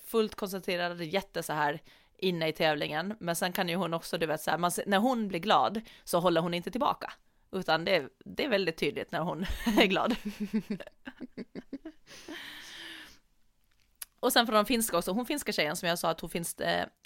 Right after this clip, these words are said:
Speaker 1: eh, rekord för några veckor sedan.
Speaker 2: Ja.
Speaker 1: Hon tog ju också silvret på sextio meter.
Speaker 2: Gjorde hon?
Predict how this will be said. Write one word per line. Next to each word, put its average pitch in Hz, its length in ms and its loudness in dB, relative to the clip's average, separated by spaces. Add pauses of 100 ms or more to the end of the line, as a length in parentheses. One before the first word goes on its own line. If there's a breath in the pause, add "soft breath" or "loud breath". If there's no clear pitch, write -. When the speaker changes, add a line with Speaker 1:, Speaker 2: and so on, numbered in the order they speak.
Speaker 1:
eh, 165 260 2
rekord 180 320 0
för 165 140 -2
några 165 160 -2
veckor - 200 -8
sedan. 240 220 0 (400 loud breath)
Speaker 2:
Ja. 208 60 0
Speaker 1:
Hon 233 200 2
tog 214 100 2
ju 170 40 6
också - 180 -2
silvret - 540 0
på 175 80 -8
sextio - 260 -6
meter. - 280 -6 (480)
Speaker 2:
Gjorde 233 480 -8
hon? 180 540 -6